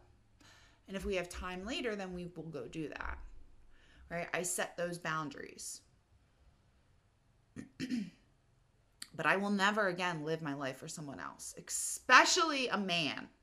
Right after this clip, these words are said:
especially a fucking man. As I did that for way too long, too. Everything I fucking did was for my ex-husband. The shopping I did, the places I went, how I dressed, how I talked, um,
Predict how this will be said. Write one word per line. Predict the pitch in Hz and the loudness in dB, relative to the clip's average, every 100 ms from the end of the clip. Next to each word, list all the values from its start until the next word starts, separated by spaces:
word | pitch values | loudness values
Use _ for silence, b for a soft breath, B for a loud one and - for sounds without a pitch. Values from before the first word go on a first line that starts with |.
| _ | _
especially | - - 254 - 269 | -12 -10 -4 -2 -2
a | - | -8
fucking | - - - | -10 -16 -16
man. | - - - - B B B B B B B _ _ _ _ _ _ _ _ - | -14 -16 -20 -20 B B B B B B B _ _ _ _ _ _ _ _ -16
As | 180 | -10
I | 196 | -6
did | 220 233 | -4 0
that | 254 220 | 2 2
for | - - | 0 -6
way | 240 | -6
too | - 214 | -8 -8
long, | 139 127 135 | -6 -8 -8
too. | - 101 110 - - _ _ _ _ _ _ - | -8 -8 -10 -14 -20 _ _ _ _ _ _ -8
Everything | 277 285 285 285 285 277 269 262 226 | -4 0 2 4 4 2 -2 -2 -2
I | 220 | -2
fucking | 214 196 202 | -4 -4 -4
did | 180 170 160 | -2 -2 -2
was | 165 | -6
for | - | -6
my | 165 156 | -6 -6
ex-husband. | 147 - 139 139 62 67 196 _ _ _ b b b b b b _ | -8 -8 -8 -8 -14 -16 -18 _ _ _ b b b b b b _
The | 208 | 0
shopping | 196 240 185 175 - 147 | 4 10 10 8 0 -2
I | 143 | -2
did, | 139 123 | -2 -6
the | - | -6
places | 175 214 196 196 180 | -6 -2 -2 -2 -4
I | 180 | -2
went, | 160 143 147 - | -2 -4 -6 -8
how | 202 214 202 | -4 0 0
I | 196 | -2
dressed, | 190 - - - | -2 -4 -4 -8
how | - 220 202 | 2 4 6
I | 196 | 4
talked, | 190 170 160 - - - - b b b _ - | 2 -4 -4 -6 -10 -20 -20 b b b _ -2
um, | 180 165 | 0 0